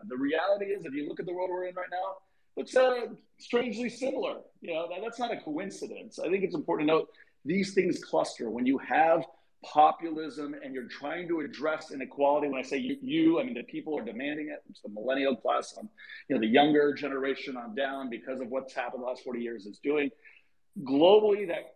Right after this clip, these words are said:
creates scarcity of resources, that scarcity of commodities, that scarcity of labor, that scarcity of capital. When that, when you have a scarcity of these things, because the cost of money is going up, you get deglobalization, you get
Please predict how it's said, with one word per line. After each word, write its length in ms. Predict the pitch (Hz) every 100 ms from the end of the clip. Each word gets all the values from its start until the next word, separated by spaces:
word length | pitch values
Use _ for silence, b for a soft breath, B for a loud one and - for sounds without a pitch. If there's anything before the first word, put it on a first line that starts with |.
| -
creates 460 | 151 165 170 - -
scarcity 640 | - 156 170 - 156 156
of 160 | 139 123
resources, 800 | 170 - 135 107 - 87 - -
that 220 | 101 -
scarcity 520 | - 123 - 123 113
of 120 | 107
commodities, 800 | - 117 127 165 180 175 175 156
that 160 | 120 -
scarcity 540 | 135 120 - 101 104
of 80 | 95
labor, 560 | 110 120 190 185 185 170
that 140 | 131 -
scarcity 540 | 135 117 - 110 107
of 80 | - -
capital. 640 | 165 175 185 185 180 180 - B B B B _
When 200 | 143 156
that, 220 | 175 185
when 120 | 180 175
you 120 | 175
have 260 | 180 208
a 80 | 214
scarcity 640 | - - 214 214 220 190
of 120 | 175 151
these 200 | 151 -
things, 260 | 156 127
because 360 | 113 - 147 135
the 80 | 139
cost 400 | - 156 156 -
of 60 |
money 200 | 143 160
is 140 | 156 131
going 280 | 151 143 151
up, 160 | 139 -
you 80 | 110
get 200 | - 180
deglobalization, 1160 | 147 185 180 185 170 175 165 156 165 - 165 143
you 80 | 110
get 160 | 101